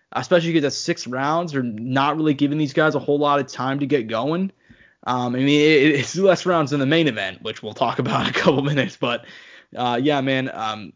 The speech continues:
I, I'm thinking the same thing, though. I, th-, I think Steve Cunningham here, I think he's probably gonna put a beating on him. Um, for Frank Mir's sake, I hope it's gonna be, I mean, dude, dude's securing the bag on this, so happy for him.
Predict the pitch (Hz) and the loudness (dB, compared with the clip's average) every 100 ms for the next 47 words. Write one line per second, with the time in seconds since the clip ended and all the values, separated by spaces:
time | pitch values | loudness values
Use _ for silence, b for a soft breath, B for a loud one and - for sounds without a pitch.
0 | - 147 165 160 180 147 117 107 101 82 | -6 -4 -2 0 -2 -2 -6 -12 -12 -14
1 | 80 113 143 147 160 170 - 160 127 143 | -10 -4 0 0 0 -2 0 0 0 -2
2 | 135 135 135 131 131 123 151 165 170 151 | -2 -2 -2 -2 -4 -2 0 0 2 0
3 | 143 131 139 123 139 131 131 135 131 b | 0 0 -2 0 0 0 0 0 -2 b
4 | b b b - 123 123 123 120 117 - | b b b -8 -4 -2 -2 -4 -8 -12
5 | _ _ - 147 202 214 196 202 196 208 | _ _ -12 -4 -2 -2 -2 -2 0 0
6 | 196 180 175 190 180 175 165 110 143 135 | 4 4 2 -2 -2 -2 -4 -4 -4 0
7 | 190 220 147 143 214 196 170 196 185 151 | 4 4 2 0 0 0 -2 2 4 4
8 | 123 135 156 165 170 170 175 156 127 127 | 2 2 2 2 2 0 0 -2 -2 -4
9 | 151 175 165 156 143 156 190 | -4 -4 0 2 2 0 -2